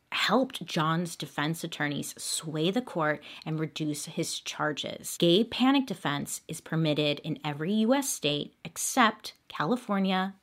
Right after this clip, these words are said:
Illinois, and Rhode Island as of two thousand eighteen. So let me double check that.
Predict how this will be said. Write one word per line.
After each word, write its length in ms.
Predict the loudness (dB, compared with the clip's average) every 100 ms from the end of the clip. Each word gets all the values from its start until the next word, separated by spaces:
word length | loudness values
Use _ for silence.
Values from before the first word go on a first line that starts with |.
| -4
Illinois, 600 | 0 4 4 2 0 -2 -8 -10 -2
and 180 | 0
Rhode 260 | 2 0 0
Island 540 | 0 -2 -6 -8 -10 -12 -20 -10 -4
as 140 | -2
of 100 | -2
two 140 | -4 -2
thousand 300 | -4 -6 -8
eighteen. 520 | -10 -10 -10 -12 -16 _ _ _ _ _ _ _ _ -12
So 140 | -2
let 140 | 2 2
me 80 |
double 200 | 2 -2
check 200 | -6 -8 -8
that. 220 | -10 -10